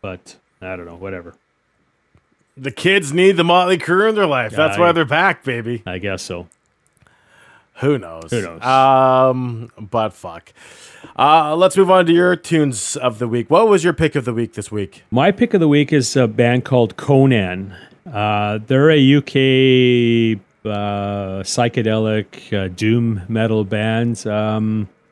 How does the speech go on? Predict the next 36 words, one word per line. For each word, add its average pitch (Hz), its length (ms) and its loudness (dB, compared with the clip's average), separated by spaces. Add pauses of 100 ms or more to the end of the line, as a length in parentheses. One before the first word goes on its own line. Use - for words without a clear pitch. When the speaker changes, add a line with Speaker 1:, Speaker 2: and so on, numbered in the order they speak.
(360)
Speaker 1:
they 175 140 -10
go 262 100 -4
back, 170 440 -4 (380)
uh, 127 40 -20 (680)
I 104 120 -10
don't 175 100 -4
know 196 100 0
what, 123 200 -4 (640)
you 113 60 -10
know, 117 60 -10 (100)
I 147 40 -4
don't 139 120 -4
know 131 80 -4
how 113 140 0
far 117 280 0
back 113 300 0
they 110 100 -2
go. 92 320 -6 (180)
Quite 196 200 0
a 185 40 0
few, 113 360 -2 (180)
you 165 160 -2
know, 190 100 4
a 151 40 0
few 208 180 2
years 127 300 4
anyways. 110 360 0
They've 143 100 -2
got, 165 240 2
I 147 80 -2
think 208 200 0
this 214 180 -4
is 180 80 -6
their 156 120 0
fifth, 143 480 -2
fifth 165 300 -2